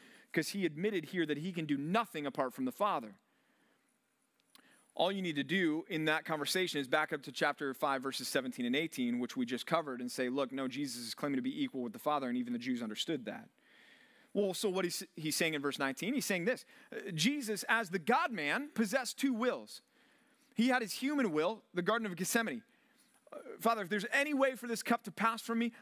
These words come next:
let it be so. Yet not my human will, but your will, the divine will be done." Okay? And so what Jesus is saying in five nineteen is he's saying, "I'm not gonna go rogue. I'm,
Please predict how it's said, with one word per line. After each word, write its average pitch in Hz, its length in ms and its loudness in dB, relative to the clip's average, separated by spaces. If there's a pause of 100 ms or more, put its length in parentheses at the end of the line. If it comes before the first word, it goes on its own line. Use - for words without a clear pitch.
let 220 320 4
it 254 160 -4
be 240 160 2
so. 226 240 2 (140)
Yet 196 340 2
not 226 340 2
my 254 460 2 (100)
human 269 560 2
will, 208 440 2 (120)
but 226 280 2 (180)
your 254 540 2
will, 185 280 2
the 170 140 0
divine 233 560 0
will 185 300 0
be 180 180 -4
done." 147 360 0 (380)
Okay? 190 200 2 (640)
And 233 140 2
so 262 120 0
what 233 140 2
Jesus 269 380 0
is 190 120 -2
saying 262 200 2
in 220 80 0
five 240 200 2
nineteen 226 400 -2
is 202 120 0
he's 233 160 2
saying, 233 240 2
"I'm 330 200 2
not 381 160 2
gonna 302 140 -4
go 262 160 2
rogue. 226 460 0 (1160)
I'm, 285 140 2